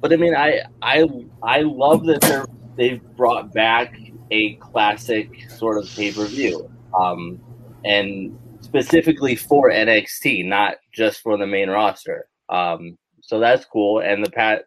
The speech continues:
the fa-, the, the, the fact that they brought Todd back i-, is also cool. I don't know how he hasn't aged in, like, thirty years. I don't, I don't get that, 'cause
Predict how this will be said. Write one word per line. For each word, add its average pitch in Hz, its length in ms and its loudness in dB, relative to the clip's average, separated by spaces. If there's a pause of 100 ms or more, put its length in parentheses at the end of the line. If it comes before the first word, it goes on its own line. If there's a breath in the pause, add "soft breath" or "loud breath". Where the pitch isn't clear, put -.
the 104 80 -12
fa-, 120 380 2
the, 107 240 2 (320)
the, 104 80 -2
the - 40 -16
fact 147 360 0
that - 100 -10
they 113 320 0 (380)
brought 117 320 2
Todd 131 320 0
back 101 340 0 (180)
i-, 110 60 -2
is 107 280 -2
also 101 500 -2
cool. 107 400 0 (460)
I 113 100 2
don't 127 180 0
know 123 240 4
how 113 440 2
he 110 480 -10
hasn't 110 400 -2
aged 127 600 -2
in, 98 420 -4 (560)
like, 98 300 2 (120)
thirty 104 280 0
years. 98 500 -4 (180)
I 104 200 0
don't, 107 260 -4 (100)
I 101 100 -4
don't 107 180 -4
get 110 240 -2
that, 123 460 4 (600)
'cause 107 300 2